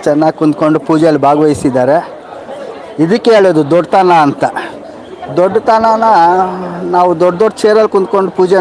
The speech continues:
ನೋಡೋದಲ್ಲ, ಸಾಮಾನ್ಯವಾಗಿ ಎಲ್ಲರ ಥರ ನಾವು ನೋಡಬೇಕು ಅನ್ನೋದೇ ನಮ್ಮ ಆಸೆ. ಬನ್ನಿ, ನಾನೆಲ್ಲ ಹಾಗೆ ತೋರಿಸ್ತೀನಿ. ಈ ದೇವರ ನಾಮ ಭಜನೆ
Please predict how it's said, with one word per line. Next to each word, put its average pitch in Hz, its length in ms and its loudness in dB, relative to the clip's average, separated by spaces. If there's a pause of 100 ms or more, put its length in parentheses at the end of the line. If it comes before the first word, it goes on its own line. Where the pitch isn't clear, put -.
ನೋಡೋದಲ್ಲ, 127 440 0 (880)
ಸಾಮಾನ್ಯವಾಗಿ 202 880 2
ಎಲ್ಲರ 170 300 4
ಥರ 175 100 2 (160)
ನಾವು 143 180 4
ನೋಡಬೇಕು 156 380 2
ಅನ್ನೋದೇ 139 340 2
ನಮ್ಮ 131 220 0
ಆಸೆ. - 500 -6 (400)
ಬನ್ನಿ, 175 180 2 (100)
ನಾನೆಲ್ಲ 147 380 2
ಹಾಗೆ 143 260 0
ತೋರಿಸ್ತೀನಿ. 143 420 0 (3250)
ಈ - 20 2 (140)
ದೇವರ 190 280 4 (180)
ನಾಮ 170 220 2 (120)
ಭಜನೆ 170 320 2